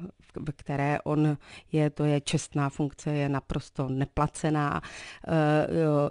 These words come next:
jeho vlastně v tu chvíli vůbec nenapadlo, že to může být dáno do souvislostí, protože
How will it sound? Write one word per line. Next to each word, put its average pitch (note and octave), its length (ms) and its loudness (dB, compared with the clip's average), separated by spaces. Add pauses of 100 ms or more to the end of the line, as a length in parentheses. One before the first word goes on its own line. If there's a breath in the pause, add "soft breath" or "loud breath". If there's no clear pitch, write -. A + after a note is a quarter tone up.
jeho D3 440 2
vlastně D3 360 -2
v - 40 -18
tu D#3 120 -4
chvíli D3+ 240 2
vůbec D3 320 2
nenapadlo, D3 460 0
že C#3+ 100 -4
to D3+ 120 0
může D3 260 2
být C#3+ 220 -2
dáno C#3 680 2
do C#3+ 120 -2
souvislostí, E3+ 1040 6
protože C#3 680 -2